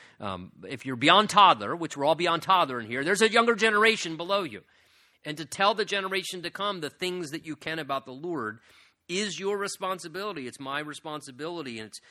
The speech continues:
of benefit to them. He says, verse five, "For he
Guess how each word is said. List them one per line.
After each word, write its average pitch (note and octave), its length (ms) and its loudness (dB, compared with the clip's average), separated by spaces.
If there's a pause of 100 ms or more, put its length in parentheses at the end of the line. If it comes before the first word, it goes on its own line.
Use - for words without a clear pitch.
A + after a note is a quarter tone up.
(280)
of A#2 200 -12
benefit D#3+ 500 -4
to C#3 100 -12
them. A2 300 -10 (180)
He D3 160 -10
says, E3+ 180 -2
verse F3 220 -2
five, D3+ 360 0
"For E3 220 -6
he F#3+ 580 -6